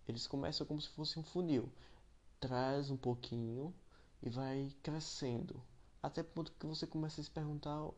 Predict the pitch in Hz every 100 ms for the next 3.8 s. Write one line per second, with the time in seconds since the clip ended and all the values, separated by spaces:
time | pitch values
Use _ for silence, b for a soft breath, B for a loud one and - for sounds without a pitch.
0 | - 160 180 165 147 151 127 117 117 123
1 | 113 117 120 113 113 110 113 107 117 117
2 | 117 - 135 131 127 143 B B - 165
3 | 143 135 139 - 180 - 165 151